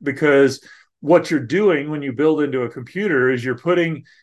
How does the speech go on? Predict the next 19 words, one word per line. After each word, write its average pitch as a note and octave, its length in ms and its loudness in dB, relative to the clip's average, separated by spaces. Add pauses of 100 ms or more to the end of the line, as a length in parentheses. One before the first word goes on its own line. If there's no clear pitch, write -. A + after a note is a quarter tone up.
(160)
into G3 260 0
this E3+ 220 -2
hardware C#3 600 0
some C#3 200 -12
software, D3 680 -4
which D3+ 180 -2
is D3+ 140 -4
an D#3 100 -4
algorithm. C#3+ 840 -4 (300)
It F3 140 2
can E3+ 120 0
be F#3 120 4
a D#3+ 60 4
very E3 340 4
sophisticated, F3 920 -2
very D3+ 260 -4 (260)
complex, E3+ 680 -4
very, D3+ 460 0 (320)
uh, D3 180 -6